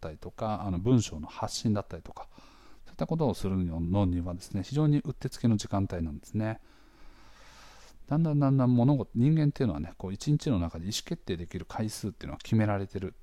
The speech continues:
というふうに言われてます。もちろん一個一個の意思決定をする規模にもよると思うんですけど、大体まあ一日でね、これぐらいの数しかできませんよというふうに決められているので、朝、朝活をすることによって、そういった大事な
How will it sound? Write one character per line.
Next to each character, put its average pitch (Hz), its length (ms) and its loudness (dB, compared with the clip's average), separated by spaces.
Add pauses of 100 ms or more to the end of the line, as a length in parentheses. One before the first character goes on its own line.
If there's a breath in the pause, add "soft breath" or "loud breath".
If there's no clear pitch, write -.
と 123 160 -2
い 95 60 0
う - 20 -6
ふ 82 100 0
う - 20 4
に 117 80 6
言 87 80 2
わ 78 40 -4
れ - 80 -10
て - 80 -14
ま 76 120 -10
す。 - 140 -14 (560 soft breath)
も 147 80 0
ち - 100 -4
ろ 123 60 4
ん 98 40 2
一 101 100 -2
個 151 140 -2
一 156 100 -4
個 101 100 0
の 85 80 0
意 - 20 0
思 - 160 -4
決 - 180 -4
定 87 140 -6
を 78 60 -8
す - 160 -10
る 82 140 -8
規 - 120 -4
模 143 240 0
に 107 80 2
も 92 120 2
よ 90 100 0
る 95 80 -4
と - 100 -6
思 85 160 -2
う - 20 -2
ん 87 60 -2
で 85 100 -10
す - 120 -18
け 104 100 -12
ど、 120 220 -4 (320 loud breath)
大 123 200 0
体 131 240 2
ま 113 220 2
あ 87 40 -4
一 90 180 -2
日 107 180 0
で 82 60 -4
ね、 95 100 -6
こ - 100 -4
れ 113 100 0
ぐ 117 80 0
ら 113 60 2
い - 20 4
の 110 100 4
数 95 220 -6
し - 80 -10
か - 100 -10
で 85 100 -6
き - 120 -2
ま 104 120 2
せ 110 140 -2
ん 87 80 0
よ 85 120 -4
と - 100 -14 (520 soft breath)
い 123 40 2
う 110 40 0
ふ 110 40 2
う - 40 2
に 110 80 4
決 - 160 -8
め 92 80 2
ら 87 100 -2
れ 85 60 -4
て - 120 -10
い 90 40 -4
る 87 80 -2
の 85 160 -4
で、 120 220 -6 (360 loud breath)
朝、 - 280 -4
朝 - 200 -4
活 - 240 -4
を 135 40 -2
す - 160 -6
る 127 80 -2
こ 135 120 -4
と 131 140 2
に 101 80 4
よ 80 80 -2
っ - 20 -14
て、 - 240 -8
そ - 140 -4
う - 20 -4
い - 20 -4
っ - 20 -6
た - 100 -14
大 127 280 -2
事 127 140 -2
な 123 160 0